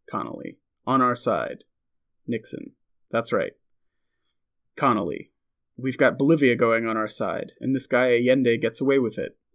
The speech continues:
But it's a matter that Henry will have to get into.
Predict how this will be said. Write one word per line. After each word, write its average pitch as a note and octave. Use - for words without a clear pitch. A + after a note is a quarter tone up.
But B2+
it's A#2+
a C3+
matter C3+
that C3
Henry C3+
will A2+
have B2
to -
get A2+
into. B2